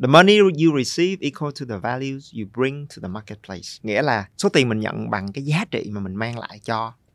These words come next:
the market. Cho nên nếu mình muốn tăng cái tiền của mình lên thì mình thay vì tập trung vào chuyện tiền, tiền, tiền, tiền, tiền, thì làm sao mình tập trung vào cái values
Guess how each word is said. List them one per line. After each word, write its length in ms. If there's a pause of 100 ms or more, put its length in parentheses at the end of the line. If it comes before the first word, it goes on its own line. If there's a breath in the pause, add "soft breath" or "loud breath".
(140)
the 60
market. 400
Cho 100
nên 140
nếu 140
mình 140
muốn 120
tăng 240
cái 120
tiền 200
của 60
mình 120
lên 180
thì 60
mình 140
thay 260
vì 80
tập 200
trung 120
vào 80
chuyện 180
tiền, 220
tiền, 180
tiền, 160
tiền, 160
tiền, 200 (260 soft breath)
thì 80
làm 120
sao 120
mình 80
tập 180
trung 160
vào 100
cái 120
values 680